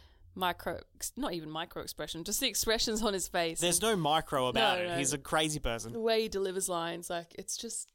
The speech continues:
Speaker 2: And what about when he smacks the girl's boyfriend in the head?
Speaker 1: <laughs> Yeah.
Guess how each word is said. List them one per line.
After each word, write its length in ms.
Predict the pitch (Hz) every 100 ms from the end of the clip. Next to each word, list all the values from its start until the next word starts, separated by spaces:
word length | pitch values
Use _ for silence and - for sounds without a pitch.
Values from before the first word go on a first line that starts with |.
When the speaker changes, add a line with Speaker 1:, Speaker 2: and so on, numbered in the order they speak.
| -
Speaker 2:
And 100 | 220
what 80 | 247
about 120 | 240
when 120 | 226
he 60 | 208
smacks 480 | - 196 196 202 -
the 100 | 185
girl's 240 | 185 165
boyfriend 420 | - 170 190 208
in 100 | 180
the 60 | 143
head? 260 | 127 104 - _ _ _ -
Speaker 1:
<laughs> 80 | 262 - - -
Yeah. 240 | 208 170